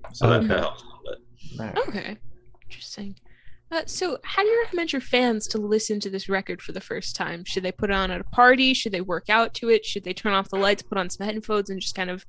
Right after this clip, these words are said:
Speaker 3: listen to it? What do you recommend?
Speaker 1: I've heard a few people say, like, a, it's a good, uh, driving, like, road trip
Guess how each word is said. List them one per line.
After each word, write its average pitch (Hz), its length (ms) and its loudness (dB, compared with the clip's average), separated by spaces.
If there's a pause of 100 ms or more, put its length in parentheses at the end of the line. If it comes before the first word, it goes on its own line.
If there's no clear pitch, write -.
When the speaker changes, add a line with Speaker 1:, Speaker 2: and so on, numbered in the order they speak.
(160)
Speaker 3:
listen 190 460 0
to 262 200 -2
it? 302 240 0 (440)
What 214 320 2
do 254 80 -2
you 214 180 -2
recommend? - 540 -8 (1040)
Speaker 1:
I've - 80 -4
heard 196 140 6
a - 40 -2
few 147 80 0
people 127 220 -2
say, 110 160 4
like, 95 180 4
a, - 140 -2
it's - 160 -4
a 92 40 2
good, 85 220 4
uh, 78 260 2 (600)
driving, 95 420 0
like, 92 180 -2
road 85 200 0
trip 82 200 -4